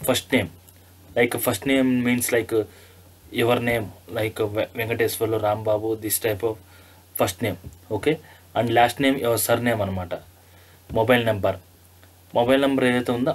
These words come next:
ఆ నెంబర్ ఇచ్చుకోవాలి. Date of birth సెలెక్ట్ చేసుకొని ఇలా సెలెక్ట్ చేసుకుంటూ వస్తుందన్నమాట.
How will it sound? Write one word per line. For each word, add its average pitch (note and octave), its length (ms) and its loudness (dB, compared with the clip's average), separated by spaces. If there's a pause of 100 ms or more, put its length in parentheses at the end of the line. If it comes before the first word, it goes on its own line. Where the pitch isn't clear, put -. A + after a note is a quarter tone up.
ఆ - 100 2
నెంబర్ A2+ 260 0
ఇచ్చుకోవాలి. F#2 460 -4 (540)
Date A#2 220 4
of A#2+ 80 4
birth - 180 0
సెలెక్ట్ A2 240 0
చేసుకొని A#2+ 360 -2 (600)
ఇలా G#2+ 200 2
సెలెక్ట్ A2+ 260 0
చేసుకుంటూ A#2 380 0
వస్తుందన్నమాట. G2 500 -4